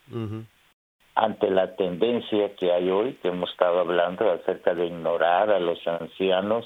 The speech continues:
Speaker 2: y de marginarlos o de hacerlos de menos, nos damos cuenta que ellos más bien deberían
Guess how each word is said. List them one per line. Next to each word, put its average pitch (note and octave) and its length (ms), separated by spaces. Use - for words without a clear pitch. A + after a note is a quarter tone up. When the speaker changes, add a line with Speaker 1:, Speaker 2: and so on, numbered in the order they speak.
Speaker 2:
y E2+ 140
de D#2 260
marginarlos F2 1300
o D#2+ 220
de F#2+ 140
hacerlos F2+ 420
de F2+ 100
menos, F2 460
nos G#2 160
damos A#2 320
cuenta A#2+ 360
que G#2 120
ellos G#2+ 200
más G#2 260
bien B2 380
deberían G2+ 460